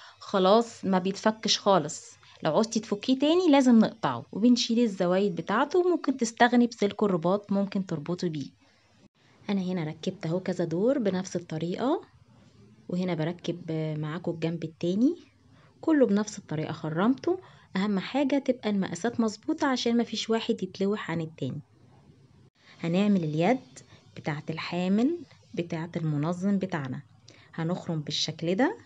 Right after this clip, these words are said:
في الشرايط دي ونربطهم في بعض بالتيراب ونقص الزياده، وهنركب فيهم واحده تانية عشان تتعلق منها. التيراب سهل جدا جدا في تركيبه، مجرد ما تثبتي كده على المكان ال-،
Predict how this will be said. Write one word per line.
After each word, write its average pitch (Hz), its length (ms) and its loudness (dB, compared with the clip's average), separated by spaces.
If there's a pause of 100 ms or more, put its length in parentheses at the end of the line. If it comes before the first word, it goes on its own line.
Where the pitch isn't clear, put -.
(600)
في - 180 -14
الشرايط 170 580 -2
دي 233 280 0 (200)
ونربطهم 196 580 2
في 185 160 -4
بعض 165 320 0
بالتيراب 160 800 0
ونقص 196 420 -2
الزياده، 220 720 0 (280)
وهنركب 202 800 0
فيهم 208 560 0 (540)
واحده 175 320 -2
تانية 170 520 -4 (300)
عشان 185 600 -2
تتعلق 151 500 -2
منها. 202 340 2 (880)
التيراب 190 460 0
سهل 185 280 -4
جدا 175 240 -6
جدا 165 280 -4
في 160 140 -8
تركيبه، 190 480 -4
مجرد 190 440 2
ما 160 60 -4
تثبتي 165 400 -6
كده 175 180 -4
على 160 140 -6
المكان 165 400 -2
ال-، 160 360 -2